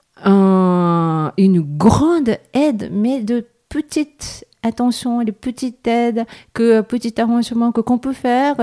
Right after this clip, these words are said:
chacun aux autres dans la vie quotidienne. En fait, finalement, moi, je pense que s'il y a c'est, c'est tous ces, ces petits ar-,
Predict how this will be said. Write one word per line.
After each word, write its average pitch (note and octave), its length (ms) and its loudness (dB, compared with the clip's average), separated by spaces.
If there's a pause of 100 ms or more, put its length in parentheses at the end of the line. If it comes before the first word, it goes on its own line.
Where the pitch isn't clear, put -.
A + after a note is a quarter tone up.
chacun B3+ 520 -2 (420)
aux G#3 320 2
autres B3 560 0
dans G3+ 120 0
la G#3 100 2
vie A3 120 -4
quotidienne. G#3+ 640 0 (180)
En - 60 -2
fait, - 180 -2
finalement, A#3+ 640 4
moi, A#3 140 6
je A3 100 0
pense C#4 440 -6
que A#3+ 100 -4
s'il B3+ 320 -4
y B3 120 -2
a C4 200 0 (1600)
c'est, G3+ 960 2
c'est - 1400 -4
tous B3 140 -8
ces, G#3+ 420 -2
ces G#3+ 180 -4
petits A#3 540 -4
ar-, A#3 160 -4